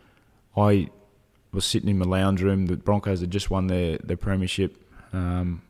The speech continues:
I was in, dressed in my colours 'cause I was, it was a, uh, seven, eight years old, nine years old, something like that, ten. And, um, I was, you know, I enjoyed the sport and I loved what I was doing. I get to play with my mates. How good's this? But it,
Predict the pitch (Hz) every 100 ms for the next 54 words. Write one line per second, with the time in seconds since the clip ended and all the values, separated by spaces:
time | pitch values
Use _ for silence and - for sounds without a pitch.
0 | _ - 90 90 101 98 104 101 101 95
1 | - 95 98 92 - 90 87 82 - -
2 | _ - - 87 90 85 80 78 76 80
3 | 76 78 71 71 - - _ _ - -
4 | - - _ _ _ _ - - - 104
5 | 101 107 113 107 110 117 - - 107 110
6 | 117 131 113 110 113 110 107 113 131 120
7 | 104 104 127 139 117 123 123 - _ -
8 | - _ 101 98 98 98 95 - 62 104
9 | 98 95 82 - 127 104 190 123 90 92
10 | 78 - - 143 190 95 65 78 107 101
11 | 95 92 101 143 92 - - 90 85 76
12 | 104 117 - 107 90 120 110 - - 92
13 | 87